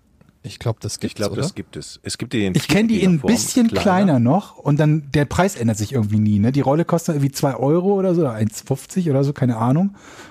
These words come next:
Speaker 3: Und in kleiner kostet die dann genauso viel. Aber die müssen
Speaker 2: Mhm.
Speaker 3: noch viel kleiner sein. Und dann würde ich,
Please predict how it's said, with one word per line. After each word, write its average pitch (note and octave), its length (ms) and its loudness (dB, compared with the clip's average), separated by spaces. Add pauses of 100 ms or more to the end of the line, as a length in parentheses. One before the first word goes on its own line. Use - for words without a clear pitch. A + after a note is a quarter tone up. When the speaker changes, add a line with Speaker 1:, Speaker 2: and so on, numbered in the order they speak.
Speaker 3:
Und D3+ 180 -2
in C#3+ 160 0
kleiner F#3 380 2
kostet F3 220 -2
die F3+ 40 2
dann F3 100 2
genauso D3 400 2
viel. G#2+ 360 -8 (800)
Aber C#3 200 2
die E3+ 80 2
müssen F#3+ 240 2
Speaker 2:
Mhm. F#3+ 60 4
Speaker 3:
noch B3+ 140 0
viel C3+ 240 0
kleiner G#2+ 400 0
sein. A2+ 200 0
Und A2 160 -2
dann E3+ 260 2
würde A3 180 2
ich, - 260 -6